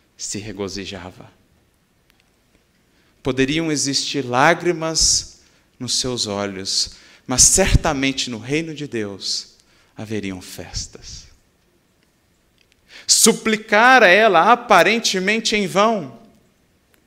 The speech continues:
porque certamente o Todo-Poderoso havia atendido às suas rogativas, não segundo os seus anseios de mãe,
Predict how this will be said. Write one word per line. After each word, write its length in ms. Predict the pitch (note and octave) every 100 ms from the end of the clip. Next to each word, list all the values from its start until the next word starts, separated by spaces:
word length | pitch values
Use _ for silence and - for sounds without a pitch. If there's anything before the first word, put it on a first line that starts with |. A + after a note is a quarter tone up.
| _ _ _ -
porque 540 | - E3 - G#3 G#3+ G3
certamente 1080 | - G#3 G3+ - G3 F3 E3+ D#3+ - - - _ _ _ _ - F#3
o 100 | D#3
Todo-Poderoso 1160 | E3 - C4 C4+ A#3+ A#3 G#3 G#3 G3+ B3 A#3+ G3+
havia 460 | F3+ D3 A3 B3 A3
atendido 720 | A3 G#3 F#3 D3 B3+ B3 G#3
às 100 | F3+
suas 360 | - A3+ G#3
rogativas, 1120 | - G3+ G3 F3+ - C#3+ B2+ G#2+ - - - - _ _ _ _ _ _ _
não 340 | C#3 D3 F3+ A#3+
segundo 580 | - - F3+ D3 G#3 F3+
os 120 | F3+
seus 240 | F3+ D#3+
anseios 560 | D3+ D3 - B2+ A#2+ A2+
de 120 | A2
mãe, 420 | A2+ G2 F#2+ F#2